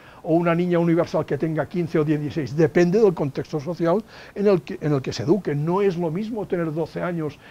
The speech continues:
en un contexto, mm, barrio marginal, con problemas de violencia, no sé qué, a doce años en un barrio clase media alta, no es lo mismo. La edad biológica marca unas cosas,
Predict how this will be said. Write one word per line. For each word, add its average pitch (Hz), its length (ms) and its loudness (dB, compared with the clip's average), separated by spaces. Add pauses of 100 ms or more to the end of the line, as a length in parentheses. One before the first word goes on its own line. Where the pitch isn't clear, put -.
(140)
en 160 160 -4
un 170 120 -2
contexto, 160 680 -4 (160)
mm, 147 380 -8
barrio 165 380 -2
marginal, 156 680 -6
con 156 200 -10
problemas 156 440 -6
de 151 120 -2
violencia, 160 560 -2
no 160 100 -4
sé 185 160 -4
qué, 202 200 0 (260)
a 123 140 -10
doce 120 260 -6
años 151 260 -2
en 196 80 0
un 151 140 -4
barrio 147 220 0
clase 151 260 -4
media 120 260 -6
alta, 165 280 -6
no 151 240 0
es 208 120 -2
lo 165 120 -8
mismo. 147 360 -10
La 156 120 0
edad 202 180 2
biológica 196 640 0
marca 185 480 -6
unas 175 240 -10
cosas, - 320 -16